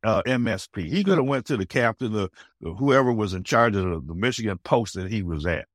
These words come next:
Now, am I glad he came around and helped us out in the end?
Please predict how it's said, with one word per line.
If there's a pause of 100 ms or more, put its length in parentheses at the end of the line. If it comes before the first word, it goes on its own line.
(560)
Now, (220)
am
I
glad
he
came
around
and
helped
us
out
in
the
end?